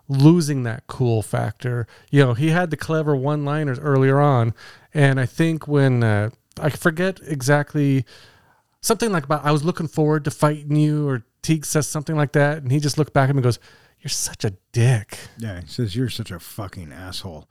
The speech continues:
Speaker 1: Something like that.
Speaker 2: And, uh, they go at it, and, you know, at the end, Jimmy loses, uh, but then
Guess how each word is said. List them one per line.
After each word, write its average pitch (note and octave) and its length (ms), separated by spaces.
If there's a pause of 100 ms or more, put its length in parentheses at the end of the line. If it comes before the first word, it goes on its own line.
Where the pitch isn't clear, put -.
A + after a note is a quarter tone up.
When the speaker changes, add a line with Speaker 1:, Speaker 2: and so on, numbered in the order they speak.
(100)
Speaker 1:
Something E3+ 220
like C#3 160
that. C3 240
Speaker 2:
And, A2+ 180
uh, G#2 320
they B2+ 160
go C#3 220
at C3 180
it, B2+ 320
and, B2 580 (280)
you D3 100
know, A#2+ 340
at C#3+ 140
the C#3 220
end, C#3+ 260 (460)
Jimmy C#3 600 (260)
loses, B2 720 (480)
uh, B2+ 100
but A2+ 160
then C3+ 300